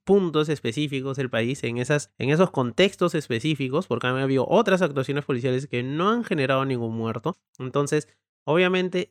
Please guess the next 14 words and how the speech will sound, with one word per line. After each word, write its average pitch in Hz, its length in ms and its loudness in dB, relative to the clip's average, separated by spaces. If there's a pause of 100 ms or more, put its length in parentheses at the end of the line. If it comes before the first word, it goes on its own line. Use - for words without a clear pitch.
determinadas 151 840 4
actuaciones 143 440 -2
policiales 131 480 -2
son 139 420 -4
condenables 127 600 0
por 127 240 -2
el 117 120 -4
nivel 139 420 2
excesivo 151 600 -4
de 143 100 -2
violencia 139 580 -2
que 117 80 -14
ejerce. 123 720 -6
Entonces, 139 480 -2